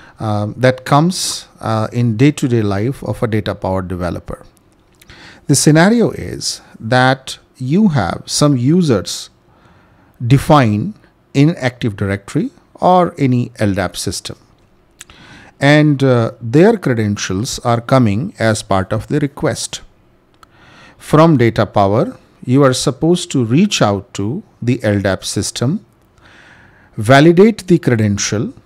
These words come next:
with the help of that, and if everything is clean and green, then you allow the user to access the resource. In this scenario,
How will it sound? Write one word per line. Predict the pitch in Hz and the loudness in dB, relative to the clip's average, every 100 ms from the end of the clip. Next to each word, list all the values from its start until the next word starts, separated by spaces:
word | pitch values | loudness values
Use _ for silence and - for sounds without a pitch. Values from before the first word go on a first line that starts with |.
| _ - | _ -2
with | 117 113 | 0 2
the | 110 | 2
help | 117 113 113 | 2 0 -2
of | 101 - | -6 -4
that, | 104 160 - - - _ - - | -4 -4 -8 -18 -20 _ -20 -12
and | 120 117 120 120 | -2 0 0 2
if | 165 214 - - _ _ _ | 2 2 -6 -20 _ _ _
everything | 170 190 175 - 139 | 4 6 4 2 0
is | 117 107 | 0 -2
clean | - 135 131 110 | 0 2 2 0
and | 101 | -2
green, | 98 110 190 285 _ - _ - | -2 -2 -2 -6 _ -20 _ -2
then | 135 135 | 2 2
you | 123 117 - | 2 0 0
allow | 110 107 120 190 247 135 | 2 4 4 2 -2 -4
the | 143 | 0
user | 127 107 113 175 | 0 0 0 -2
to | - 185 113 | -4 -6 -4
access | 107 - 101 - | -8 -8 -10 -6
the | 170 | -4
resource. | 147 - - - - - _ _ _ _ _ _ - _ - - - - | -4 -6 -10 -14 -16 -18 _ _ _ _ _ _ -20 _ -18 -18 -18 -2
In | 175 202 | 4 6
this | 196 269 | 6 2
scenario, | - 139 113 95 92 98 - | 2 2 2 0 -2 -4 -6